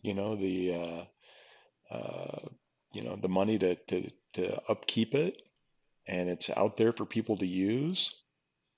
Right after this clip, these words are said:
I mean, love that about Georgia. That was a,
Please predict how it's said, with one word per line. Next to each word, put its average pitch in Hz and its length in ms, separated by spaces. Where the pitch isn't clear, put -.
I 95 60
mean, 92 500
love 110 220
that 123 180
about 101 240
Georgia. 107 300
That 92 100
was 117 120
a, 82 120